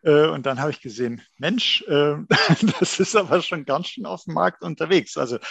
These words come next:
wie Sie sagen, da ist, äh, hat schon sehr, sehr hohe Verbreitung. Jetzt, äh, wollte ich trotzdem noch von Ihnen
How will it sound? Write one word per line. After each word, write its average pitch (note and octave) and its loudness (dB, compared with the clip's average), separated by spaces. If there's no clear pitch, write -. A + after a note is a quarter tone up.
wie D3+ -8
Sie C#3 -6
sagen, C3+ 0
da G2+ 2
ist, - -8
äh, C3+ -4
hat B2 -8
schon B2 -8
sehr, C3 -4
sehr C#3+ -2
hohe D#3 -4
Verbreitung. C3+ -6
Jetzt, - -6
äh, D#3 0
wollte F3 -4
ich - -12
trotzdem - -6
noch F3+ -4
von F#3 -4
Ihnen F3 -8